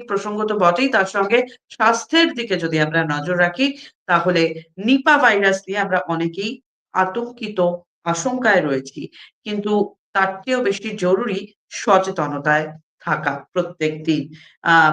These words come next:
বারাসাতের কাছে যে দুজন নার্সের এই ঘটনা ঘটেছে, তারা চিকিৎসাধীন রয়েছেন। আমরা যেটা,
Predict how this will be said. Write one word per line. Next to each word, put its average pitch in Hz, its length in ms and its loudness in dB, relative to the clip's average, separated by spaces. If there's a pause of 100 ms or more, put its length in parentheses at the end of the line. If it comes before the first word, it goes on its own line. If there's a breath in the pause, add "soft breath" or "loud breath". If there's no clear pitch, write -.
(120)
বারাসাতের 175 500 0
কাছে 165 360 -4
যে 180 120 -2
দুজন 160 320 -2
নার্সের 156 580 0
এই 160 120 -4
ঘটনা 156 380 -2
ঘটেছে, 202 420 0 (340 loud breath)
তারা 160 280 2
চিকিৎসাধীন 226 640 -2
রয়েছেন। 208 440 0 (300 loud breath)
আমরা 160 220 0
যেটা, 160 280 -2